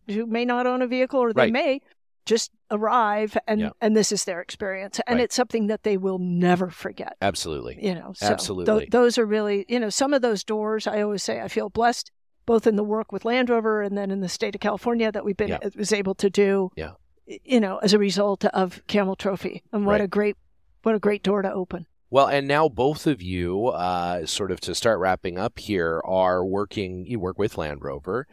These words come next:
Speaker 2: and you get the, uh, opportunity to introduce brand new people, uh, to what these vehicles can do, these new vehicles can do, bringing new people into this community, uh, bringing us new podcast listeners, which we appreciate. Uh,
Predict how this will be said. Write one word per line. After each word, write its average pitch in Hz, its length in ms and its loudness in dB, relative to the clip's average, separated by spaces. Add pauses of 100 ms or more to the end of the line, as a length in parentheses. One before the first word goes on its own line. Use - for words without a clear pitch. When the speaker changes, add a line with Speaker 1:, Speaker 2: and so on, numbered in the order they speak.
(180)
Speaker 2:
and 92 180 -4
you 95 140 -4
get 104 300 2
the, 87 420 -2
uh, 85 140 0
opportunity 117 680 -2
to 98 400 -6
introduce 101 840 -4
brand 120 480 0
new 127 160 0
people, 98 640 -4 (260)
uh, 87 300 0
to 95 500 -2
what 90 360 2
these 110 200 -4
vehicles 98 380 0
can 90 140 -10
do, 82 120 -2
these 78 220 -8
new 95 160 -6
vehicles 85 420 -6
can 87 160 -10
do, 95 140 -4
bringing 101 360 -6
new 98 140 -6
people 95 400 -6
into 92 260 -8
this 92 200 -2
community, 90 580 -6 (240)
uh, 80 220 -2
bringing 107 360 -2
us 98 200 -2
new 95 120 -4
podcast 87 480 -2
listeners, 87 460 -6
which 87 140 -12
we 92 80 -6
appreciate. 90 720 -4
Uh, 87 180 0